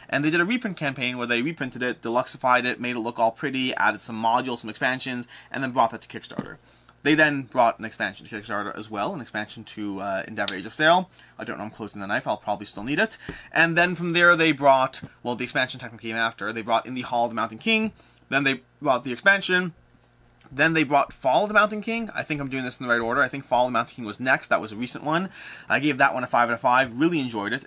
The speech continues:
Generally, their games have been fours out of four, four out of fives for me, which is still a solid rating.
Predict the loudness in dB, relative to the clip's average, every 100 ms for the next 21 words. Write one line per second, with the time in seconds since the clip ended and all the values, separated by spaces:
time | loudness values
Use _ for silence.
0 | -6 2 2 2 0 0 0 -2 2 0
1 | 0 -4 0 0 0 -4 -4 -4 -6 -4
2 | 0 0 0 -4 -6 -8 -8 -8 -6 -6
3 | -6 -10 -18 -20 -20 -20 -20 -20 -20 -8
4 | 0 4 6 6 6 6 4 4 -2